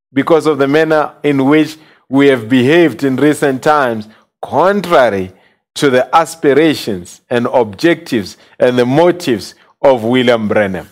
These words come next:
And I think we used to speak about denominations, ah, we are done. This is a time to look into the mirror and say, "This speaks about us. This calls us to correct certain things and put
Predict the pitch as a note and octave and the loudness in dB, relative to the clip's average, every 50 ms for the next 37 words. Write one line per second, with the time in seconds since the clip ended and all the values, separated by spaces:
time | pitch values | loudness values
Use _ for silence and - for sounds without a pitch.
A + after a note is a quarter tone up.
0 | _ _ _ _ _ - C#3+ D#3 E3 D#3+ D#3 D#3 F#3+ F#3 E3+ D3+ D#3+ - - - | _ _ _ _ _ -2 0 2 2 0 0 0 0 -2 -2 -4 -6 -10 -20 -20
1 | _ _ _ _ - - - D3+ D#3 F3+ F#3 F#3 - E3+ - - - F3+ D3+ E3+ | _ _ _ _ -4 0 2 4 4 2 2 0 -2 -4 -2 0 0 0 2 2
2 | D#3 C#3 D#3+ D#3+ C#3+ C3 C#3+ C#3+ D#3 E3 D#3+ D3+ D3 D3+ D#3+ D3+ B2+ A#2 D3 C#3 | 2 2 2 0 0 0 0 0 0 0 0 0 0 2 0 0 -2 -2 -2 -2
3 | C3 A#2+ A2 B2 C3 C3 - C3+ C#3 C#3 C#3+ C#3 C#3 C3+ C#3 C#3 C#3 C#3 B2 B2 | -2 -2 -4 -4 -4 -2 0 2 2 4 2 2 0 0 0 2 2 2 2 4
4 | C#3 C3+ A#2 F#2+ E2 - - _ _ _ _ _ _ _ _ _ - D#3 E3+ E3 | 4 2 2 0 -4 -10 -20 _ _ _ _ _ _ _ _ _ -2 0 2 2
5 | E3 E3 D#3 - E3 E3 E3 D#3+ D#3+ D#3+ D3 D3+ D#3+ D#3 D#3+ D#3 D3 C#3 - - | 2 0 2 2 0 0 0 -2 -2 -2 0 0 0 0 0 -2 -4 -2 -2 -4
6 | C#3+ B2+ C3 B2 B2+ C3+ C#3 C3+ A#2+ G#2+ F#2 F#2 - _ _ _ _ _ _ _ | -2 0 0 0 0 0 0 0 0 0 -2 -4 -8 _ _ _ _ _ _ _
7 | _ - B2+ B2+ B2 A2+ - - D3+ D3+ C#3+ A#2 F#2+ F2+ A#2 E3+ F3+ F3 F3+ - | _ -6 -4 -2 -2 -2 0 0 2 2 2 0 -2 0 2 4 4 4 2 -2
8 | - - - - C#3+ - - - - - C#3 A#2 G#2 B2 A#2+ A#2 G#2+ - - G2+ | -8 -8 -4 -4 -4 -4 -4 -8 -6 -4 -4 -2 0 0 -2 -2 -2 -4 -6 -6
9 | F#2 F2 F2 - - - _ _ _ _ _ _ _ _ _ _ _ _ G#2+ C#3 | -6 -6 -6 -10 -18 -20 _ _ _ _ _ _ _ _ _ _ _ _ 0 2
10 | D#3+ E3+ F3 D#3+ C#3 - - - - - E3+ D#3+ D3+ C#3+ A#2+ - - D3 C#3+ A#2+ | 2 4 4 2 0 -4 -10 -10 -4 0 2 2 2 2 -2 -2 0 0 0 0
11 | - - - A#2+ - - C3 B2 C#3+ D3+ D3+ - - - - - _ _ _ - | -2 -6 -12 -8 -4 -2 0 2 2 2 0 -2 -10 -20 -20 -20 _ _ _ -8
12 | - - F#3 F3 - F3 F3 E3+ E3+ F#3+ F#3 F#3 F3 F3 - D3+ C#3 C3+ C3 - | -2 -2 -2 0 0 0 -2 0 0 0 2 2 2 0 0 -2 -2 -2 -4 -2
13 | D#3+ D#3 D#3+ - | -2 -2 -2 -6